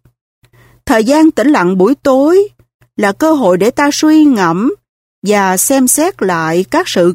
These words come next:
kiện xảy ra trong ngày. Sự suy ngẫm về phản ứng của bản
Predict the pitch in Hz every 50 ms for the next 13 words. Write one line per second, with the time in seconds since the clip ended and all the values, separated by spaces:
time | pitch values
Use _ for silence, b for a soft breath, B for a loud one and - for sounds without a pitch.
0 | - - 185 175 170 170 170 180 190 196 - 202 180 220 277 294 285 254 247 -
1 | 247 240 240 233 208 185 175 170 170 165 165 160 - _ _ _ _ _ _ _
2 | _ _ _ _ _ _ _ _ b b b b b b - - 165 208 226 226
3 | - 330 339 311 277 226 185 196 262 311 269 220 196 180 175 - 180 185 240 285
4 | 277 - _ - 233 254 277 294 320 381 427 440 - _ _ _ _ _ - 208
5 | 196 214 277 320 208 190 175 196 269